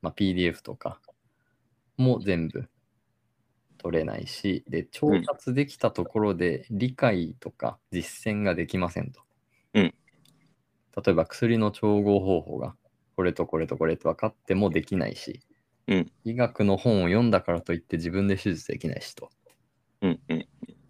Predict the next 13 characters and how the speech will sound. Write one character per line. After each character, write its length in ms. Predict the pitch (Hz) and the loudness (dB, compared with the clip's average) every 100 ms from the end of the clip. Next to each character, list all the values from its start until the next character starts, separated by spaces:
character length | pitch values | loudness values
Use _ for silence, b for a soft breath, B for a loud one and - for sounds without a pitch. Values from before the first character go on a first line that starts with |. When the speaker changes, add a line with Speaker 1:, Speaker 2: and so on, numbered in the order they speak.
| _ _ _ _ _ _ - | _ _ _ _ _ _ -8
Speaker 1:
こ 140 | 117 | 0
の 320 | 127 131 131 | 2 4 4
状 260 | 123 123 123 | 4 2 2
況 380 | 123 123 117 110 | 0 -2 0 0
で、 200 | 110 110 | 0 -2
そ 180 | - 101 | -2 -2
の、 400 | 101 101 95 _ - _ | 0 0 -2 _ -20 _
ポ 140 | - 101 | -10 -4
ツ 160 | 135 | 2
ン 100 | 113 | 2
と 140 | - 85 | 2 -6
一 220 | - 71 | -2 -2
人 180 | 67 | -4